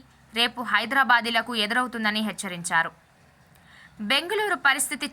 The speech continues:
చూసైనా జాగ్రత్త పడాలని హితవు పలికింది. ఈ మేరకు జంట నగరాలలో నీటి ఎద్దడి పెరిగిపోయిందని హైదరాబాదుకు చెందిన పీఆర్ సుభాష్ చంద్రన్ అనే వ్యక్తి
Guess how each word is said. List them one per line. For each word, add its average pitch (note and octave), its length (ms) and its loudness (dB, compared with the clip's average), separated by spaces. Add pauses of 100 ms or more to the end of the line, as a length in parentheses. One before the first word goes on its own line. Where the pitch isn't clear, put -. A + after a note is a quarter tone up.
చూసైనా C4+ 400 2
జాగ్రత్త A#3+ 520 2 (100)
పడాలని A3+ 400 4
హితవు A3 300 -4
పలికింది. F3 500 -4 (640)
ఈ G3+ 120 -2
మేరకు A3+ 400 0
జంట G#3+ 300 0
నగరాలలో B3 720 4 (380)
నీటి E4 320 0
ఎద్దడి A#3+ 360 0
పెరిగిపోయిందని A#3+ 800 0
హైదరాబాదుకు A3+ 720 0
చెందిన A#3 380 0
పీఆర్ B3 500 2 (360)
సుభాష్ D4+ 440 0
చంద్రన్ B3 400 2 (100)
అనే G#3+ 200 2
వ్యక్తి G#3+ 360 -2